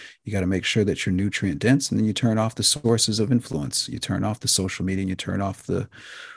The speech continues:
the mainstream, uh, media, all the C N Ns and Foxes and things like that of the world. You listen to radio <laughs> shows like this, quite frankly. But you also start putting things in, you understand that your brain needs some stuff. So you start putting in the omega-three fatty acids. Brain needs a lot of those.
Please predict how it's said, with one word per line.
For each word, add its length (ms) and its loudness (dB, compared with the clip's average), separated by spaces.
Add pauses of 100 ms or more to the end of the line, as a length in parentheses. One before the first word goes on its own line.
(200)
the 100 2
mainstream, 760 2 (140)
uh, 320 0
media, 400 0
all 140 0
the 100 0
C 240 0
N 100 0
Ns 420 -2
and 220 -4
Foxes 540 -4
and 140 -4
things 260 -2
like 200 -6
that 160 -4
of 80 -8
the 60 -8
world. 360 -10 (100)
You 140 -4
listen 340 0
to 60 0
radio 260 0
<laughs> 140 -4
shows 320 -4
like 180 -6
this, 160 0
quite 280 -8
frankly. 460 -14 (760)
But 120 0
you 60 10
also 280 8
start 320 2
putting 260 2
things 300 4
in, 100 6
you 100 6
understand 440 2
that 20 0
your 80 -2
brain 320 2
needs 260 4
some 140 -4
stuff. 300 -2
So 100 0
you 60 -4
start 320 -2
putting 260 -2
in 140 0
the 120 2
omega-three 520 0
fatty 440 -2
acids. 400 -2
Brain 300 -2
needs 180 0
a 60 -2
lot 240 -2
of 60 -8
those. 420 -6